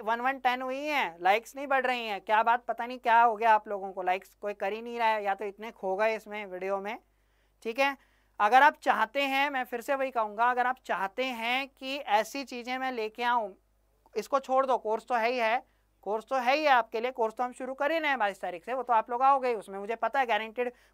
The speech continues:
मुझे हंड्रेड एंड वन परसेंट पता है कि जितने, अ, यहाँ पर स्टूडेंट हैं सभी जो है इसके लिए इंटरेस्टेड हैं, जितने यहाँ पे दिख रहे हैं मुझे।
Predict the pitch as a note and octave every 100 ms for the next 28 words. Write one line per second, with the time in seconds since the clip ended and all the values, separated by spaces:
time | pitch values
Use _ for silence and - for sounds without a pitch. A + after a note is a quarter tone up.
0 | G3+ A#3 G#3+ A3 B3 B3 A#3 A3+ A#3 B3+
1 | A3+ G#3+ A3+ A#3 C4 A3 A3+ B3 B3 -
2 | _ _ _ - G#3+ G#3 G3 G3+ G#3+ A#3+
3 | - G#3+ A3+ A#3 C4+ C4 G#3+ A#3+ A3+ -
4 | _ _ _ G3 A3 A3 - A#3 B3 A#3
5 | A3 - A#3 G#3 G#3+ D#3+ G3 A3 G#3+ G3+
6 | G#3+ G#3+ A3 G#3 E3+ C#3+